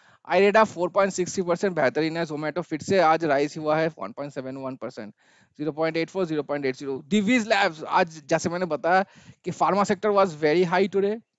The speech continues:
तो सन फार्मा उतना नहीं राइज हुआ है ज़ीरो पॉइंट एट, लेकिन Divi's Labs करीबन फ़ाइव परसेंट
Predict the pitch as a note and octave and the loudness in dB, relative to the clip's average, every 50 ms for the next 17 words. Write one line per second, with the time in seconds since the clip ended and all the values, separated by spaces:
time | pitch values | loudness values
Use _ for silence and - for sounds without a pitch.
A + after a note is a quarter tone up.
0 | _ - E3 F3 F3 E3+ D#3+ - - - - F3+ F3+ G3+ F#3+ A3 G#3+ G#3+ A3 A3+ | _ -8 -6 -4 -4 -4 -6 -6 -8 -2 0 0 2 2 2 2 2 2 2 0
1 | G3+ F#3+ - G#3+ G3+ G#3 G#3+ A3 A3 F#3+ F3 E3+ F3 F#3 F3 F3+ E3+ E3 E3+ E3 | 0 0 0 0 0 2 2 2 2 4 4 4 4 2 2 2 2 2 2 2
2 | D#3+ E3 D#3 D#3+ D#3+ D#3+ D#3 D3 C#3+ D#3 D3+ D3+ C#3+ D3+ D#3+ D3+ C#3 D3 E3 D#3 | 0 -4 -4 -4 -6 -6 -4 -2 -4 -4 -4 -4 -6 -8 -6 -8 -8 -8 -6 -6
3 | C#3+ C#3 D3 D#3 D#3 D#3 E3 F3 F#3 - _ _ - - E3+ F3+ G#3 G3+ G#3+ G3 | -4 -4 -4 -4 -4 -2 -2 -2 -2 -4 _ _ -6 -4 -2 -2 0 -2 -2 -2
4 | - - D3 D#3 D#3 - D#3 C3 C3+ - C3+ B2 A#2+ | -2 -4 -4 -4 -4 -4 -4 -6 -4 -4 -6 -8 -8